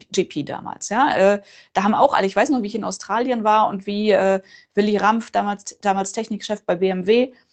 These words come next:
wie der mir erzählte, "Ja, das entspricht nicht dem Geist des Reglements und das, äh, so, so sollte das Auto nicht designt werden", bla, bla, bla. Am Ende wurde der Doppeldiffusor erlaubt,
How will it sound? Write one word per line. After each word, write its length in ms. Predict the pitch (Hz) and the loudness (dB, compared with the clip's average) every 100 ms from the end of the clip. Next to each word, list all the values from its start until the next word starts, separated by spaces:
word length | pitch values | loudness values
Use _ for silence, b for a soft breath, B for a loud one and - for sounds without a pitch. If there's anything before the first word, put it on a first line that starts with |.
| b _ _ | b _ _
wie 60 | 202 | 2
der 140 | 208 | 4
mir 140 | 220 196 | 4 2
erzählte, 360 | 190 220 214 | 2 0 0
"Ja, 220 | 202 220 | -4 -4
das 160 | 214 208 | -6 -6
entspricht 420 | - - 214 208 | -8 -4 -4 -2
nicht 180 | 214 - | -6 -4
dem 120 | 208 | -2
Geist 300 | 208 196 208 | 0 0 0
des 160 | 202 - | -8 -4
Reglements 560 | 208 214 208 208 214 - | 0 2 2 2 0 -2
und 180 | 208 | -2
das, 260 | 196 208 - | -2 -4 0
äh, 300 | 151 196 202 202 B B - | 2 4 2 -2 B B -2
so, 300 | 190 196 220 | 2 4 6
so 200 | 208 254 | 6 6
sollte 540 | 233 233 247 247 226 220 | 6 6 4 4 2 2
das 140 | 208 | -2
Auto 280 | - 220 220 | -2 -2 -2
nicht 200 | 214 - | -8 -8
designt 380 | 226 202 196 208 | -4 0 0 -2
werden", 380 | 202 202 208 196 | -2 -2 -4 -4
bla, 140 | 208 | -2
bla, 120 | 214 | 0
bla. 220 | 196 208 - | 2 2 2
Am 80 | |
Ende 400 | - 202 233 254 | -2 -2 -2 0
wurde 240 | 202 208 240 | 0 0 0
der 120 | 220 | 0
Doppeldiffusor 760 | 185 175 196 220 - 233 247 - | -4 -6 -8 -8 -6 -2 -2 -4
erlaubt, 500 | 277 349 403 - - | 0 0 0 -6 -20